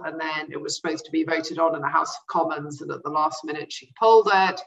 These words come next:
because she didn't think she had the votes. And then from January onwards, we had all these votes. A lot of the coverage in the U S press was all just about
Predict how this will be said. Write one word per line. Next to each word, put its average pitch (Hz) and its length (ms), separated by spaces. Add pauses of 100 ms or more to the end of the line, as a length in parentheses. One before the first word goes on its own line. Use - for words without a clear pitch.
(680)
because 156 260
she 160 140
didn't 156 200
think 147 180
she - 120
had 151 200
the 147 80
votes. 180 640
And 160 120
then 165 200
from 170 160
January 170 520
onwards, 160 460
we 156 120
had 165 200
all 156 100
these 156 220
votes. - 480 (380)
A 214 40
lot 247 220
of - 60
the 185 80
coverage 160 600 (120)
in 165 540
the 165 80
U 175 180
S - 240
press - 560 (640)
was 196 180
all 190 280
just 180 260
about 160 380